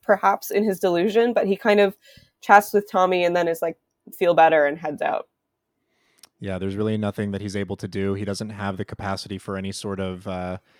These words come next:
Speaker 2: emotional response to
Speaker 1: Mm-hmm.
Speaker 2: anything. Uh, I,
Speaker 1: Mm-hmm.
Speaker 2: I, I really love the, the little detail. <laughs> Um, it's, it's very, uh, brief, but when he goes to get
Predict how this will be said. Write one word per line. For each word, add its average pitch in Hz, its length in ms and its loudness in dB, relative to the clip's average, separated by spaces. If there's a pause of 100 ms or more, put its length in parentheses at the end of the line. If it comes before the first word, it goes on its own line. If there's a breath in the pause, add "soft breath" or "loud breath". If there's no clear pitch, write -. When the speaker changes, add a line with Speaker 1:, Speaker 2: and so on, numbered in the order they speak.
(260)
Speaker 2:
emotional 113 600 -2
response 101 580 -6
to 107 100 -10
Speaker 1:
Mm-hmm. 98 200 -8
Speaker 2:
anything. 92 460 -6 (440 soft breath)
Uh, 101 260 -2
I, 123 80 2
Speaker 1:
Mm-hmm. 127 120 -2
Speaker 2:
I, 135 140 2
I 127 40 2
really 139 300 2
love 117 400 2
the, 107 240 0
the 110 100 -4
little 110 200 2
detail. 104 760 -2
<laughs> 123 40 -4 (360 loud breath)
Um, 110 320 -2
it's, 123 160 -2
it's 127 200 -4
very, 135 420 4 (120)
uh, 110 180 -4
brief, 107 440 -2
but 107 160 -4
when 110 140 -2
he 113 100 -6
goes 107 300 0
to 107 120 -6
get 104 440 -4